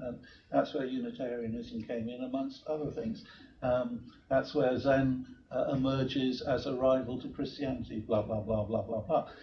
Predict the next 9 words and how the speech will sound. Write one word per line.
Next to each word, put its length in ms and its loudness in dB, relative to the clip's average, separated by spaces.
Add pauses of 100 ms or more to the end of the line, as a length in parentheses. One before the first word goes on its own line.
So, 440 8 (920)
uh, 640 -12
I 140 6
would 220 8
see, 420 0
I 80 6
would 140 4
say 180 4
yes. 640 0